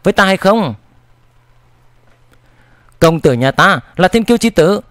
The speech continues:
sao có thể so đo với người bình thường được?" Hiên Viên Quang ngồi ở phía trên liên hoa, chính là muốn đứng lên. Diệp Phúc đặt một bàn tay lên đầu vai của hắn, điềm nhiên nói. "Tiểu bối, ngươi mở miệng ra là Hiên Viên Quang,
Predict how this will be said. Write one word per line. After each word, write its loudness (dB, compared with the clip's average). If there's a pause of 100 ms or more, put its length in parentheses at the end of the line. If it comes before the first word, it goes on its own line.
(140)
sao 0
có 0
thể 0
so -2
đo 2
với 0
người 0
bình -2
thường 0
được?" 0 (1500)
Hiên 2
Viên -2
Quang 0
ngồi 2
ở 2
phía -2
trên 0
liên 0
hoa, 2 (460)
chính 0
là 2
muốn 0
đứng 0
lên. 0 (260)
Diệp 0
Phúc -2
đặt 0
một 2
bàn 0
tay 2
lên 0
đầu 2
vai 0
của 0
hắn, -2 (180)
điềm 0
nhiên 0
nói. 0 (2000)
"Tiểu 2
bối, 0 (320)
ngươi 2
mở 0
miệng -2
ra 2
là 2
Hiên 0
Viên -2
Quang, 0